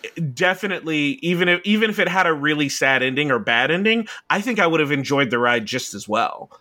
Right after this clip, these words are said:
So I would love it if they released, like, if they, if they had filmed multiple endings just to kind of feel it out. And then, like, you get, like, a randomized version of the movie, you, which gi-, gives you an ending. You don't know which one.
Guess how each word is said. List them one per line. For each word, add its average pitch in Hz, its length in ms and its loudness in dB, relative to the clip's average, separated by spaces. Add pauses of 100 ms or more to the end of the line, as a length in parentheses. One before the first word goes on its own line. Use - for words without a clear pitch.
(300)
So 127 360 2
I 143 180 2
would 156 240 -4
love 139 240 0
it 135 80 0
if 131 140 -6
they 131 120 2
released, 127 480 0
like, 117 400 2 (160)
if 131 160 0
they, 127 140 2
if 131 260 -2
they 127 140 2
had 131 320 0
filmed 151 260 -2
multiple 156 440 2
endings 165 380 0
just - 200 -4
to 127 60 -6
kind 131 280 0
of 117 260 -4 (520)
feel 139 380 0
it 120 100 2
out. 123 420 2 (640)
And 135 340 0
then, 139 380 2
like, 127 500 0 (320)
you 170 160 0
get, 156 180 0
like, 170 140 0
a 170 40 4
randomized 151 840 2
version 139 440 0
of 123 160 2
the 123 80 4
movie, 127 500 0
you, 123 220 0 (120)
which 131 380 -2
gi-, 135 180 0
gives 135 260 -2
you 131 60 2
an 120 100 0
ending. 135 300 0
You 127 120 0
don't 123 120 0
know 110 80 -6
which 117 220 -2
one. 113 260 -2